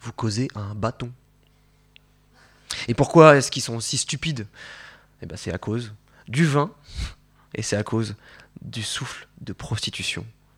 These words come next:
qui les égare. Ils sont sous substance. La suite au verset treize. «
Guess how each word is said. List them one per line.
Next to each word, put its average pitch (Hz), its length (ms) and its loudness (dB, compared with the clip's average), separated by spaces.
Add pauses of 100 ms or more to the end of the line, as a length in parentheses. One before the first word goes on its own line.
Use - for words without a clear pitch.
(140)
qui - 120 -4
les 104 200 -2
égare. - 400 -10 (2000)
Ils - 60 -6
sont 123 100 -6
sous - 120 -8
substance. - 640 -4 (1700)
La 131 100 6
suite 160 220 4
au 151 40 10
verset 135 240 6
treize. « 107 360 2